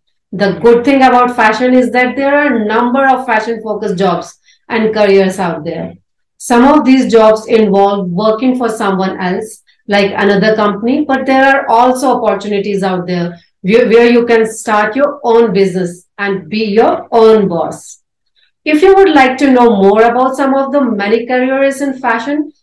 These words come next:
that you may be able to have, you will want to watch this video further.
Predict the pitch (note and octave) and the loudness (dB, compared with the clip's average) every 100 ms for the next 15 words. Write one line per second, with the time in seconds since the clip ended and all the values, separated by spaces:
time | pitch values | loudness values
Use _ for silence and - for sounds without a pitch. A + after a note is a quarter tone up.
0 | _ - B3 B3+ C4+ A#3 A3 A3 C4+ C#4+ | _ -4 -2 0 -2 0 2 2 2 0
1 | C#4+ C#4 C#4+ B3 A#3+ B3+ - A3+ A#3+ A#3+ | -2 -4 -4 -2 -2 -4 -6 -8 -4 -2
2 | A3 F#3 A3 A#3 A#3+ B3 G#3+ G#3 F#3+ F3+ | -2 0 2 2 0 -4 -2 -2 -2 -4
3 | G3+ G3 F#3 F3+ F#3+ B3 B3+ - G3+ F3 | -6 -6 -4 -2 0 -2 -4 -2 -2 -2
4 | D#3+ - | -6 -12